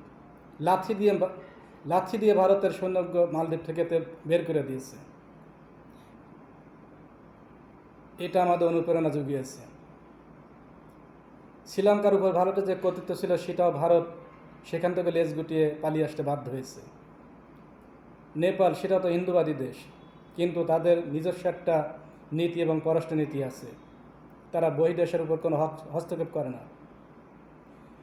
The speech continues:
তারাও ভারতকে উচিত শক-, শিক্ষা দিয়েছে।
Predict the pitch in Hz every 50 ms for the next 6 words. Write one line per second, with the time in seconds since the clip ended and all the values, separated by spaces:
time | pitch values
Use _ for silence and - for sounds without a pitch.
0 | - - - - - - 165 180 202 208 208 196 190 190 196 196 196 - - 180
1 | 160 135 - - - - - - - - - - - - - - - - - 180
2 | 175 - 175 - - - 170 165 170 - - - - 170 156 - - 160 135 139
3 | 139 127 - - -